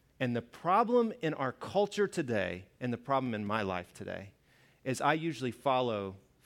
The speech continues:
feelings instead of making choices.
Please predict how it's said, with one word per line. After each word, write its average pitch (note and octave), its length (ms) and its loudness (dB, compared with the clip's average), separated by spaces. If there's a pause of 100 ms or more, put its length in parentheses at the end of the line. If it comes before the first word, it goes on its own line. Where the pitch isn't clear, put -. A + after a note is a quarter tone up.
(120)
feelings A2 840 0 (100)
instead B2 340 -2
of G2+ 120 -2
making G#2+ 400 -2
choices. - 760 -8